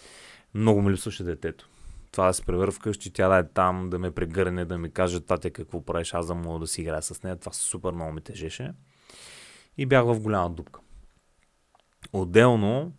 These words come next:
нещо, което си мислех, че съм много добър, това е да правя секс, се оказа, че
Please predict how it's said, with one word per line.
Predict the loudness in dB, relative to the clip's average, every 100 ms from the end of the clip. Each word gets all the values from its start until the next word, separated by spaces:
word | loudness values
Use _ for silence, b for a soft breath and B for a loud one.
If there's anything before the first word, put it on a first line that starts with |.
| _
нещо, | -4 -4 -2
което | -2 -2
си | -4
мислех, | -6 -6 -8
че | -10
съм | -8
много | -8 -8 -10
добър, | -8 -8
това | -8 -8 -8 -8
е |
да | -10
правя | -14 -18 -16
секс, | -6 -6 -6 -10 -12 b b b b
се | -12 -8
оказа, | -6 -2 -2 -4
че | -8 -6 -4 -4 -4